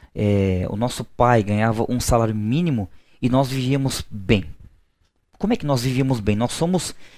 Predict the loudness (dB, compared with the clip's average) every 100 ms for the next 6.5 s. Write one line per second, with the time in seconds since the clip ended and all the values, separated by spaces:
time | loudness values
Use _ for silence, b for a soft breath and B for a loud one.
0 | b 0 2 4 2 0 2 4 4 2
1 | 4 4 2 2 4 4 2 -6 -6 0
2 | 2 2 2 0 -2 -4 0 4 4 2
3 | 0 -2 0 -2 -4 -20 _ _ _ _
4 | 2 4 4 0 -2 0 -4 -2 -4 -2
5 | -4 -4 0 0 2 -2 -2 -14 _ _
6 | _ _ -2 -2 -2